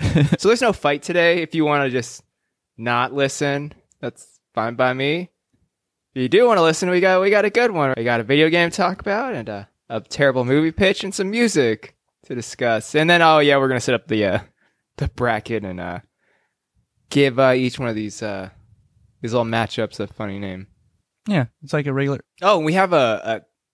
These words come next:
Speaker 2: we have a tag team too next week.
Speaker 1: Yeah, c-,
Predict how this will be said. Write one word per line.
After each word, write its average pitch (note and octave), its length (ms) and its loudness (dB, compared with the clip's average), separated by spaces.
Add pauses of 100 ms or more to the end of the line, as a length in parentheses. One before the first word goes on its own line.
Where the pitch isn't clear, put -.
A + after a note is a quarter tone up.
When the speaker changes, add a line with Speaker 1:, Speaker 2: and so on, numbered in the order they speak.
(100)
Speaker 2:
we E3+ 60 2
have G#3+ 100 4
a - 20 -2
tag - 300 0
team B2+ 340 -4
too F3 380 -2
next G#2+ 300 -8
week. G2+ 340 -8 (500)
Speaker 1:
Yeah, D#3+ 240 2
c-, A2+ 200 -6